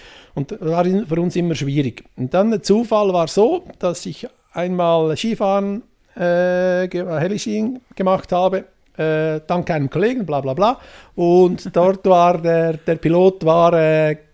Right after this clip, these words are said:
G-, Gerold Biener von der R Z Matt. Und der hat dann aber zum Teil auch gearbeitet und sie gesagt, "Gerold, du musst SharePoint haben, das, wie du arbeitest, geht nicht." Und dann konnte er nicht anders sagen, "Also gut, komm mal,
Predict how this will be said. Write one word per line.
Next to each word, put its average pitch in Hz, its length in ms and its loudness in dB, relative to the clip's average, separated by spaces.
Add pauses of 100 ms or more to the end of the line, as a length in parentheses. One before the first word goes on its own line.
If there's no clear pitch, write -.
(220)
G-, 165 260 -4
Gerold 165 380 0
Biener 151 320 0
von 143 200 -6
der 139 120 -2
R 135 140 -8
Z 131 140 -4
Matt. 120 500 -6 (540)
Und 131 100 -4
der 156 160 2
hat 180 160 2
dann 170 100 -2
aber 160 200 -2
zum 165 180 -8
Teil 160 220 0
auch 247 200 -2 (180)
gearbeitet 214 720 -2
und 196 160 -4
sie 196 120 0
gesagt, 156 280 -6
"Gerold, 175 400 0
du 143 80 -4
musst 147 200 -6
SharePoint 135 500 -4
haben, 110 260 -6
das, 147 180 -10
wie 143 120 -8
du 143 120 -4
arbeitest, 131 540 -4
geht 104 220 -12
nicht." - 360 -16 (540)
Und 147 220 -8
dann 160 180 -4
konnte 180 280 0
er 165 60 0
nicht 202 260 -4
anders 214 280 0
sagen, 185 240 0
"Also 220 240 0
gut, 240 280 -2 (220)
komm 202 280 0
mal, 220 320 0